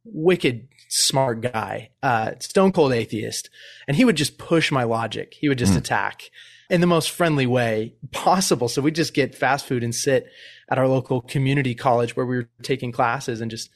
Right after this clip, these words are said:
Speaker 1: haggle about religion. So
Speaker 2: Yeah.
Speaker 1: those two things, Sean, really got me going. Um,
Speaker 2: Yeah.
Speaker 1: and God has really grown that passion since then through some unique opportunities. But I, I would say that was, those were the seedbed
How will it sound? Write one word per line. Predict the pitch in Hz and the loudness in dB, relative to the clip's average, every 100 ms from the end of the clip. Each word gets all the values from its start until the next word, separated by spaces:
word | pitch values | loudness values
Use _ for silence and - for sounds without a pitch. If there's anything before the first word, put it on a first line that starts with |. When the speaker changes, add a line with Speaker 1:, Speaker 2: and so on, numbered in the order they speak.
| - - - | -20 -16 -2
Speaker 1:
haggle | 170 170 165 | 0 2 2
about | 151 143 | 4 2
religion. | 135 131 135 127 107 | 2 0 0 -2 -4
So | - 127 120 | -2 0 0
Speaker 2:
Yeah. | 95 110 120 | 0 -2 4
Speaker 1:
those | 202 262 | 4 4
two | - 254 | 2 0
things, | - 160 151 170 - - | 2 2 2 0 -4 -10
Sean, | - - 170 160 | -6 0 2 4
really | 156 135 | 4 4
got | 131 127 | 2 0
me | 123 | -2
going. | 113 113 113 110 113 - - | -6 -6 -6 -10 -12 -16 -8
Um, | 127 117 113 113 117 120 | -4 -4 -6 -10 -12 -6
Speaker 2:
Yeah. | 123 | -4
Speaker 1:
and | 165 | 0
God | 147 | 0
has | 180 156 | 0 0
really | 143 | 0
grown | 131 131 131 | 0 -2 -2
that | 131 107 | -2 -2
passion | - 120 - 117 | -2 -2 -2 -8
since | - 123 123 | -8 -8 -8
then | 123 117 113 - - - _ | -6 -6 -6 -12 -20 -20 _
through | - | -2
some | 139 147 | 0 0
unique | 131 127 123 | 0 0 0
opportunities. | 127 120 113 127 123 113 107 | 0 -2 -6 -4 -4 -6 -4
But | 123 | -4
I, | 127 185 | -4 -6
I | - 240 | -4 -2
would | 311 | 0
say | 208 156 | 2 4
that | 143 131 | 2 0
was, | 120 113 | -4 -8
those | - 135 160 170 | -10 0 2 2
were | 156 139 | -2 -2
the | 123 | -2
seedbed | 120 - 143 123 117 113 113 | -2 -2 -4 -4 -6 -8 -8